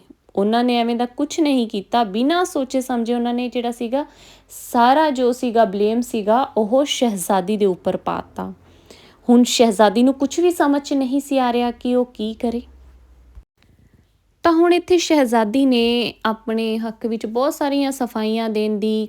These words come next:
ਕੋਸ਼ਿਸ਼ ਕੀਤੀ, ਪਰ ਜੋ ਫੈਜ਼ਲ ਤੇ ਉਹਦੀ ਘਰਵਾਲੀ ਸੀਗੀ, ਉਹਦੀ ਇੱਕ ਵੀ ਸੁਣਨ ਨੂੰ ਤਿਆਰ ਨਹੀਂ ਸੀਗੇ। ਸ਼ਹਿਜ਼ਾਦੀ ਕਹਿੰਦੀ ਹੈ ਕਿ ਇਹ ਜੋ ਇੰਜੈਕਸ਼ਨ ਇਹਨੂੰ ਲੱਗਿਆ ਸੀਗਾ,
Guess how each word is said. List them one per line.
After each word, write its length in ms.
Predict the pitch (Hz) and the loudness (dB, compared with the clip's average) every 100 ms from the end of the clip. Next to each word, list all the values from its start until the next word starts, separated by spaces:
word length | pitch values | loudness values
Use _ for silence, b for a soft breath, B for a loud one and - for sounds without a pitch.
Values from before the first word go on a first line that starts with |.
| - | -4
ਕੋਸ਼ਿਸ਼ 400 | 208 190 220 - | -2 0 -2 -2
ਕੀਤੀ, 480 | - 190 - 208 226 b b b b _ | -4 -6 -4 -4 -4 b b b b _
ਪਰ 400 | 330 320 330 294 - 214 | 2 6 6 2 0 0
ਜੋ 180 | 302 | 0
ਫੈਜ਼ਲ 520 | 302 277 214 196 269 285 | 2 2 2 2 0 0
ਤੇ 120 | 302 | 0
ਉਹਦੀ 160 | 285 | -2
ਘਰਵਾਲੀ 500 | 302 302 294 233 214 | -2 -2 -2 0 0
ਸੀਗੀ, 280 | 226 233 214 | 0 -2 0
ਉਹਦੀ 200 | 247 240 | -2 -2
ਇੱਕ 220 | 254 - | -4 -4
ਵੀ 140 | 285 302 | -2 0
ਸੁਣਨ 320 | 285 214 208 | 0 0 0
ਨੂੰ 140 | 214 | 0
ਤਿਆਰ 440 | 208 208 190 180 185 | -2 -2 0 -2 -2
ਨਹੀਂ 240 | 185 185 | -4 -6
ਸੀਗੇ। 520 | - 185 165 175 170 170 b b b | -4 -4 -2 -2 -4 -8 b b b
ਸ਼ਹਿਜ਼ਾਦੀ 640 | - 233 196 214 190 233 | -2 0 2 2 2 2
ਕਹਿੰਦੀ 460 | 247 196 196 226 254 | 2 0 2 2 2
ਹੈ 180 | 233 240 b b b _ - | 0 -4 b b b _ 0
ਕਿ 140 | 277 | 4
ਇਹ 280 | 254 240 269 | 6 4 4
ਜੋ 140 | 269 | 4
ਇੰਜੈਕਸ਼ਨ 580 | 277 254 196 196 247 240 | 4 4 4 0 0 0
ਇਹਨੂੰ 220 | 233 254 | 2 4
ਲੱਗਿਆ 340 | 226 165 180 202 | 2 2 0 0
ਸੀਗਾ, 400 | 202 185 208 | -2 -4 -4